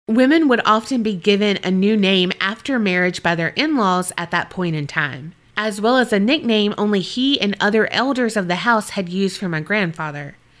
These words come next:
She was frozen in disbelief and fear, and then she heard it again. "Go save your husband now,"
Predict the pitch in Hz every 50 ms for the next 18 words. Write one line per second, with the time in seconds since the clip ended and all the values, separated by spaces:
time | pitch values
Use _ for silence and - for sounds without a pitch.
0 | - - - - - - - - - - - - 226 240 262 277 277 302 277 -
1 | - - - - - 214 196 202 202 190 190 175 165 160 - - 165 170 175 165
2 | 165 - 208 247 240 - - 277 254 233 220 226 220 - - - - 165 165 160
3 | - - - 160 147 139 131 135 160 - - - - - - - - - 185 180
4 | 185 185 190 202 196 - 247 220 175 165 214 202 196 196 180 175 165 170 160 147
5 | 143 143 151 147 - - _ - 175 - - 208 185 185 202 220 247 - 170 -
6 | - - 185 185 185 165 165 180 175 165 - 185 185 180 185 - - 240 226 233
7 | - - 170 165 170 170 170 165 160 147 143 135 131 123 120 147